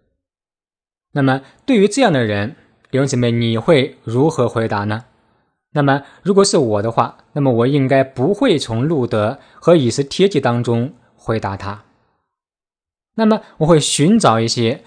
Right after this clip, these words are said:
圣经里面比较犯罪比较严重的人来回答他。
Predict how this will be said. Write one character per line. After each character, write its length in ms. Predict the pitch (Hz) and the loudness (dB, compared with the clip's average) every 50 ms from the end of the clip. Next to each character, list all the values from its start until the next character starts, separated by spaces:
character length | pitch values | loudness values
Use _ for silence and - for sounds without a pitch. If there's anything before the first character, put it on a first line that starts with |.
| _ _ | _ _
圣 260 | - - 262 226 196 | -4 0 2 2 2
经 160 | 185 190 190 156 | 2 2 2 2
里 80 | 127 | 2
面 300 | 117 117 117 117 120 - _ - | 2 0 0 -2 -4 -6 _ -8
比 240 | 123 110 101 101 101 | -6 -4 -4 -4 -4
较 340 | - 233 240 202 - - - - | -2 0 0 0 0 -2 -10 -20
犯 420 | - - 254 240 190 143 127 127 | -4 0 0 2 2 0 0 -2
罪 160 | 127 220 165 | 0 0 -2
比 180 | 139 - - 117 | -2 -2 -4 -4
较 220 | 113 160 151 117 | -2 0 0 0
严 420 | 107 101 98 104 104 104 117 165 220 | -2 -4 -4 -4 -2 -2 0 0 -2
重 300 | 220 - 285 269 220 143 | -2 -2 -2 -2 -2 -2
的 140 | 113 104 | -2 -2
人 180 | 98 98 98 98 | -2 -4 -4 -4
来 100 | 98 95 | -6 -6
回 140 | 95 104 98 | -6 -6 -8
答 140 | 92 92 90 | -8 -10 -12
他。 220 | - 92 95 - | -14 -16 -18 -20